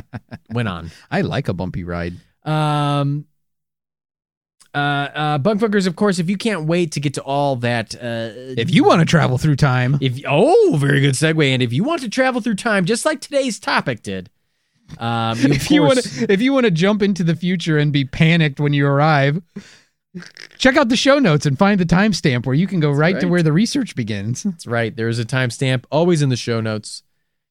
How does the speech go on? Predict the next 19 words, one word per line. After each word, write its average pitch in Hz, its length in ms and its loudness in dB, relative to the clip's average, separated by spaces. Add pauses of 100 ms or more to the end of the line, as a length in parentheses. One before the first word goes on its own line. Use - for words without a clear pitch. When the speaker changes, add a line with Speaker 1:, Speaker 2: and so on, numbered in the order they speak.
(120)
Speaker 2:
Take 117 180 -6
you 107 60 -4
right 104 160 -2
to - 40 -20
the 110 100 -14
research 113 380 -6
begins 113 260 -6
because 123 200 -6
first, - 500 -4 (1200)
<sighs> - 80 -16 (1400)
we 123 60 -4
gotta 131 120 -2
talk 156 240 2
Speaker 1:
<sighs> 117 120 0
Speaker 2:
again 143 220 0
about 120 200 0
how 120 120 0
we're 113 100 -2
back 107 480 -4